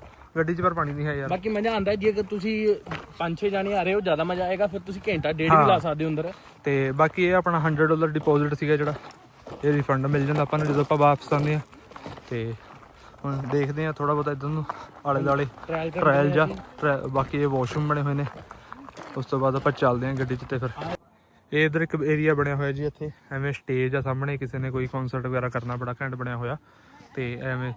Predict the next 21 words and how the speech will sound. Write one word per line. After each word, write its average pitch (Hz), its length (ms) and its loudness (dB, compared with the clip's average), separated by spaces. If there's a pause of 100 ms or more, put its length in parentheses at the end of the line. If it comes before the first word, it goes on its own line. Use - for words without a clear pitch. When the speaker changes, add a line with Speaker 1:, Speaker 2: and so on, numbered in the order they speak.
(240)
Speaker 1:
ਉਹਦੇ 135 200 -4
ਚਾਰੇ 131 280 -2
ਪਾਸੇ 131 260 -4
ਪਾਰਕ 123 420 -4
ਜੀ 131 200 -6
ਆ, 135 80 -2 (920)
ਪਾਰਕ 131 320 -2
ਦੇ 131 160 -2
ਵਿੱਚੋਂ 127 380 -6 (440)
ਬੈਠ 135 280 0
ਕੇ 151 200 -6 (500)
ਉਹ 170 100 -4
ਉੱਥੇ 156 160 -4
ਸਾਹਮਣੇ 151 320 -4
ਵਿਊ 147 200 -4
ਆ, 160 40 0
ਪਿੱਛੇ 156 300 -6
ਲੇਕ 135 280 -4
ਦਾ 131 120 -6
ਵਿਊ 131 260 -8
ਆ, 143 60 -8